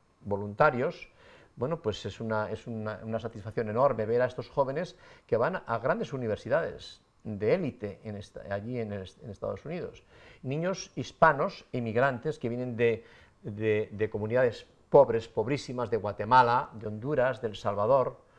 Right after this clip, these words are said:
por ejemplo, algunos sudamericanos, y bueno, pues eso es una gran, una, un, es una, te da una gran sa-, satisfacción.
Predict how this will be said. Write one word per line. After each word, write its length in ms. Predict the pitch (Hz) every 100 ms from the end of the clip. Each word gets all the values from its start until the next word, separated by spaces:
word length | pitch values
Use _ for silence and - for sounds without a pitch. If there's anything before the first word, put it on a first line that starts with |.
| _
por 140 | - 101
ejemplo, 500 | - 117 110 139 220 _ _ - - _ 107
algunos 340 | 101 110 -
sudamericanos, 760 | 110 98 101 151 151 165 - - _ - _ _ _ _ _ _ _ _ 110
y 160 | 107
bueno, 240 | 98 143 185
pues 200 | 131 139
eso 180 | - 156
es 100 | 175
una 160 | 147
gran, 340 | 131 143 156 131 _ _
una, 200 | 135 127 -
un, 380 | 143 123 117 - - - - -
es 160 | 113
una, 200 | 139 123 - 104 -
te 80 | 107
da 80 | 120
una 100 | 139
gran 160 | 135
sa-, 160 | 127 123
satisfacción. 880 | - 110 - - 107 - 175 110